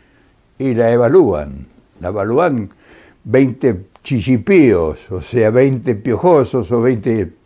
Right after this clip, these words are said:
personas que no están de acuerdo con lo tuyo. Porque a lo mejor ellos están comprometidos con otra te-, teoría.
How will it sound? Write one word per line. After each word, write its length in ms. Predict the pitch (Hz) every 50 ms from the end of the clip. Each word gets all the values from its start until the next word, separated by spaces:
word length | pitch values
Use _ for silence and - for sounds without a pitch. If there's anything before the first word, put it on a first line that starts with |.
| _ _ _
personas 520 | - 123 98 90 104 135 135 147 156 127
que 200 | - - 110 113
no 120 | 104 110 113
están 260 | - - 117 107 101
de 80 | 98 92
acuerdo 420 | 85 - 175 185 240 160 117 92
con 120 | 80 87 85
lo 140 | 92 85 -
tuyo. 420 | - 101 80 69 67 71 67 - _ _ _ - - - - - _
Porque 360 | - 139 123 110 117 131 120
a 60 | 113 117
lo 60 | 113
mejor 260 | 110 90 139 147 143
ellos 220 | 139 143 151 123
están 300 | 123 127 110 117 131 120
comprometidos 640 | 107 113 110 117 113 104 95 92 110 131 117 107 87
con 160 | - 104 104
otra 280 | 113 110 95 87 85 107
te-, 180 | - - 226
teoría. 680 | - - - 107 127 180 220 214 170 104 69 69 -